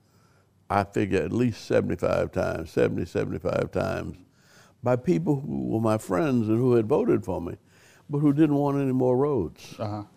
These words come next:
Speaker 1: Well, the people who want to pull out of Buckhead, when I became mayor, there was almost no Buckhead.
Speaker 2: Uh-huh.
Speaker 1: Lenox Square was two, a little row of shops,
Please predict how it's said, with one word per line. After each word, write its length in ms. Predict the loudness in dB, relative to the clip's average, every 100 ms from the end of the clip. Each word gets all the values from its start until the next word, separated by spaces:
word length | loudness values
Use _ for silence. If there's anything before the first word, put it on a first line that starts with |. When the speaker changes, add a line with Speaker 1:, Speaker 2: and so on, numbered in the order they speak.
| _ _ _ _ _ _ -16
Speaker 1:
Well, 200 | -6 -2
the 80 | -2
people 300 | -2 -2 2
who 80 | 2
want 220 | 4 4
to 40 | 4
pull 240 | 4 6
out 120 | 6 6
of 60 |
Buckhead, 500 | 4 4 4 2 2 -2 _ _ _ _ _ -4
when 180 | 0
I 120 | 2 0
became 380 | 0 -2 2
mayor, 220 | 2 4 4
there 120 | 2
was 160 | 2 0
almost 360 | -2 -2 -2
no 160 | -2 2
Buckhead. 500 | 4 2 0 -6 -8 -14 -12
Speaker 2:
Uh-huh. 180 | -10 -12 -18 _ -20 -20 -6
Speaker 1:
Lenox 420 | 4 4 4 0
Square 380 | -4 0 4 6
was 200 | 6 2
two, 240 | 0 -4 0
a 40 | 4
little 240 | 4 6
row 240 | 6 4
of 80 | 2
shops, 640 | -2 -4 -4 -8 -16 -20